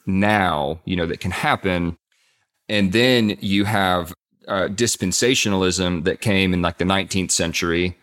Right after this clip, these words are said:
much later, that tried to kind of reintroduce the Jewish narrative. But what it did is it created two plans of salvation, where there's a plan of salvation for the Jews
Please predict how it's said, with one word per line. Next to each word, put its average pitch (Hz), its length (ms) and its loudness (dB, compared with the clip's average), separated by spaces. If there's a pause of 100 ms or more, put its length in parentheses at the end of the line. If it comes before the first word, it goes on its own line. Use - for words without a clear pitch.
(120)
much 87 240 -2
later, 87 540 2 (260)
that 98 140 0
tried 147 420 2
to 110 100 0
kind 104 260 0
of 85 220 -2 (100)
reintroduce 98 1600 0
the 90 160 -4
Jewish 139 360 4
narrative. 92 360 0
But 92 140 0
what 110 160 2
it 117 160 4
did 104 180 2
is 92 120 0
it - 120 -6
created 92 420 0
two 104 220 2
plans 90 400 -2
of 82 100 -6
salvation, 82 640 0
where 80 120 -2
there's 80 240 -2
a 78 120 -6 (420)
plan 104 200 0
of 95 80 2
salvation 90 540 0
for 82 120 -2
the 76 80 -4
Jews 117 540 2